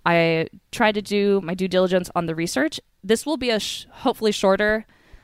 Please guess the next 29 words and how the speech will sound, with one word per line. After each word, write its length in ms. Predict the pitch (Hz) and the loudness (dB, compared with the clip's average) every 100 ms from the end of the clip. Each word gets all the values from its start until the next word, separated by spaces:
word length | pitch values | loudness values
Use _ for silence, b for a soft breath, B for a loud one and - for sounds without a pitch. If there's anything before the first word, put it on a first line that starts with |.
| b b _ | b b _
it 120 | 220 214 | -2 0
will 140 | 262 | -2
be 120 | 269 | 0
a 60 | 254 | -2
shorter 240 | - 208 | -2 -2
episode 300 | 190 196 202 | -2 -2 -4
in 80 | 190 | -4
terms 200 | 175 185 | -6 -6
of 80 | 175 | -6
me 120 | 180 | -2
actually 260 | 170 170 170 | -2 -2 -6
talking 220 | 196 208 | -6 -6
about 120 | 214 196 | -8 -6
the 60 | |
<laughs> 260 | 214 330 311 | 0 0 0
dr-, 80 | 240 | 2
drug 240 | 233 226 | 2 2
once 140 | 247 | 0
I 60 | 226 | -2
get 120 | 190 | -2
into 240 | 226 247 240 | -4 -4 -4
it, 160 | 220 | -2
because 280 | 220 214 220 | -4 -2 0
I 100 | 208 | 2
want 340 | 202 208 226 220 | 2 2 2 0
to 420 | 269 233 220 233 b b b b b _ - | 0 2 2 0 b b b b b _ -10
make 460 | 196 202 208 - | -6 -2 -4 -4
it 360 | 196 190 - - - - | -4 -4 -4 -12 -12 -8
palatable 800 | - 170 208 262 277 294 359 | -4 -2 0 0 2 2 0